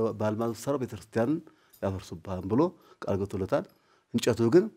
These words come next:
ከወርቅ ይበልጥ እንጨት ተባርኳል ብሎ ባርኮለታል። አሁንም እንደምታዩት እንጨት ወርቅ ነው። ከወርቅ የዚህኛው ከወርቁ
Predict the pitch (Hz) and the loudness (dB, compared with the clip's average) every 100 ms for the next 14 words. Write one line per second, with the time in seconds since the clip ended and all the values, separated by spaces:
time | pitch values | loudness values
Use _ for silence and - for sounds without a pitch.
0 | _ _ _ _ _ _ _ _ _ _ | _ _ _ _ _ _ _ _ _ _
1 | _ _ _ - 120 120 123 156 170 - | _ _ _ 2 6 6 6 4 4 -2
2 | _ _ _ - 120 107 113 107 98 107 | _ _ _ 0 2 0 0 2 2 0
3 | 98 107 113 110 113 104 160 170 120 110 | -4 0 0 2 0 0 0 0 0 0
4 | 107 101 117 123 175 - 120 127 120 113 | -2 -2 -2 0 0 2 2 2 2 0
5 | 120 123 127 127 127 131 143 160 156 156 | 2 0 0 -2 -2 2 4 4 2 2
6 | 143 160 | 4 4